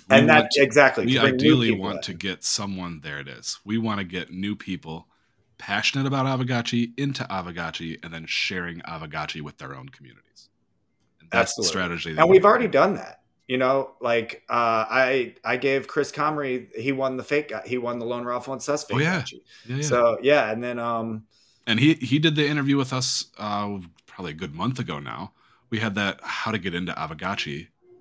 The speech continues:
Speaker 1: on his channel.
Speaker 2: Exactly.
Speaker 1: He reached out to us to have a, an intro session. "If you're interested in Aavegotchi, how do you get in?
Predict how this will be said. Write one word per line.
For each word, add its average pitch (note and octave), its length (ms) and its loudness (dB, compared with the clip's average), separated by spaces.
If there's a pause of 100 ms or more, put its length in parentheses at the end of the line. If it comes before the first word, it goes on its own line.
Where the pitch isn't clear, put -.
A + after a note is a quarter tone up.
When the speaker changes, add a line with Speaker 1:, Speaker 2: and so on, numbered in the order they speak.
(100)
Speaker 1:
on F2 120 -10
his A#2 160 -4
channel. - 360 -12 (280)
Speaker 2:
Exactly. G#2+ 220 -2
Speaker 1:
He A#2 40 2
reached C#3 140 0
out G#2 180 -2
to G#2+ 100 -2
us F#2+ 240 0
to G#2+ 80 -8
have G2 200 -6
a, F#2 400 -4
an G2+ 100 -4
intro C3 320 -4
session. C#2 380 -10
"If - 160 -12
you're A#2 100 -2
interested E3 380 -4
in D#3+ 60 -8
Aavegotchi, C3+ 500 -2
how G#2 100 -4
do G#2 80 -6
you G2 80 -6
get E2+ 140 -8
in? - 180 -18